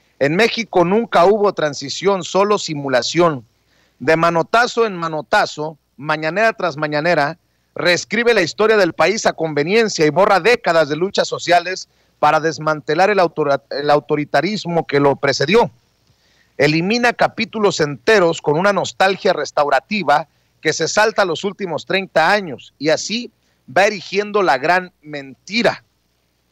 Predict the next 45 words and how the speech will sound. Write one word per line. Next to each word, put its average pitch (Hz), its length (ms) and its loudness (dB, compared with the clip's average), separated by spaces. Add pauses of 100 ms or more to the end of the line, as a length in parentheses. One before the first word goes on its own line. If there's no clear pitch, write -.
(280)
en 143 120 -2
la 139 140 2
cual 165 340 0
no 214 120 -2
existió 196 480 -6
la 208 100 0
movilización 160 640 -4
contra 160 300 -6
el 127 100 -6
fraude 190 380 2
patriótico 156 720 -4
de 135 80 -6
mil 165 120 -12
novecientos 160 460 -8
ochenta 117 380 -4
y 107 80 -10
seis, - 400 -2 (440)
o 147 120 4
la 156 140 4
candidatura 151 600 -2
de 196 120 0
Cuauhtémoc 175 520 -2
Cárdenas 180 440 -2
en 139 100 -8
mil 170 100 -6
novecientos 147 460 -4
ochenta 120 340 -4
y 113 80 0
ocho, 202 400 2 (300)
o 156 120 4
las 165 180 4
reformas 214 560 -2
electorales 170 600 0
de 143 100 -4
mil 180 140 -8
novecientos 180 440 -4
noventa 143 280 -2
y 120 40 -2
cuatro 175 280 0
y 143 40 -2
mil 156 140 -2
novecientos 151 460 0
noventa 123 340 -4
y 107 60 -6
seis, - 440 -2